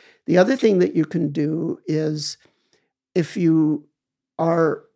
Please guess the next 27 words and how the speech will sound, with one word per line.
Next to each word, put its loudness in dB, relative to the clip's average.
in 4
a 2
lot 2
of -4
tranquility 2
or -2
you -2
have 2
a 0
lot 2
of -4
fluidity, -2
this 0
is 0
something 0
that -6
happens -4
when -6
people -6
meditate -6
for -10
long 0
periods -2
of -10
time. -4
Um, -6
they -2